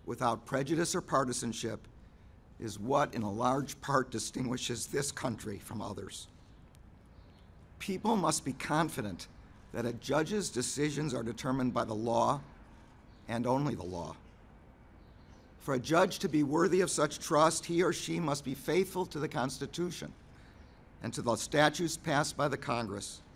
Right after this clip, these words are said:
He or she must put aside his personal views or preferences and follow the law, not make it.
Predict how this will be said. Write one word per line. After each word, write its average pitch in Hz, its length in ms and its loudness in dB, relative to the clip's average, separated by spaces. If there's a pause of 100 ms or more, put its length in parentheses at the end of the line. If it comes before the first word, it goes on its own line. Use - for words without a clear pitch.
(680)
He 196 280 2
or 190 140 8
she 185 300 0
must 139 300 0
put 190 180 2
aside 165 440 4
his 135 120 0
personal 180 460 -2
views 156 400 -2
or 120 80 2
preferences 165 800 -2 (760)
and 117 100 -6
follow 147 400 8
the 101 140 -2
law, 92 340 -6 (640)
not 110 240 -2
make 113 260 -4
it. - 100 -10